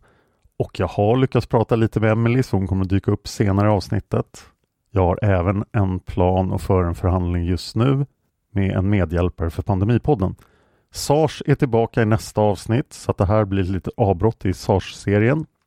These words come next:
Men jag tänkte att det kunde vara lite relevant att prata om just hur ska man träna under en pandemi.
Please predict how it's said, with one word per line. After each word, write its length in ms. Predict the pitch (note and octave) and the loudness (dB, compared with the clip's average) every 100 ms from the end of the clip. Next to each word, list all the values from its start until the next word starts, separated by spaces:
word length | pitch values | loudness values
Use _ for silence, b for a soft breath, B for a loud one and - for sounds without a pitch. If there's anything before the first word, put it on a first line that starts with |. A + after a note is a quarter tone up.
| _ _ _ | _ _ _
Men 80 | C#3 | -2
jag 100 | D#3 | 0
tänkte 380 | - D#3+ A2 E3 | 0 0 0 -2
att 80 | C3+ | -2
det 60 | |
kunde 300 | - D#3 G2 | -2 0 2
vara 140 | F#2 F#2 | 2 2
lite 220 | F#2+ F#2+ | 2 2
relevant 560 | G2+ G2 D#3+ F2+ - | 2 2 0 -2 -8
att 80 | - | -12
prata 480 | - A#2 E2+ _ - | -2 0 0 _ -4
om 420 | - G#2 F2 D#2+ | -4 -4 -4 -4
just 500 | D#2+ E2 - - E3 | -4 -4 -6 -12 0
hur 220 | D#3 C3 B2+ | 0 2 -2
ska 240 | - A2 | 0 2
man 140 | F#2+ | 2
träna 600 | F#2+ - A2 D#2+ D#2 E2 - | 0 2 2 2 0 -4 -6
under 440 | G2 E2+ D#2+ D#2+ | -6 -4 -2 -2
en 160 | D#2+ D#2+ | -4 -6
pandemi. 680 | - E2 F2 A2 D#3 F#2+ | -6 -4 -4 -2 -2 -4